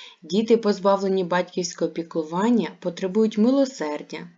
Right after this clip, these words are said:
Не дивно, що цей день вшановують одночасно зі святом віри, надії, любові та їхньої матері Софії. Сім'я —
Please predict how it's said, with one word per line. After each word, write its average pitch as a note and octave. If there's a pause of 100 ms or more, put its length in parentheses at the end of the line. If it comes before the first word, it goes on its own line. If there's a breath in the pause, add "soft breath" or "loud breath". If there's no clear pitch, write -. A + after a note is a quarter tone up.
(460)
Не F#3
дивно, A3
що E3+
цей E3+
день F3+
вшановують F3
одночасно F#3
зі F3+
святом E3 (1000)
віри, A#3+ (340 loud breath)
надії, F#3+ (220)
любові E3 (300 loud breath)
та F3+
їхньої F3
матері G3+ (220 soft breath)
Софії. D3+ (960)
Сім'я — F#3+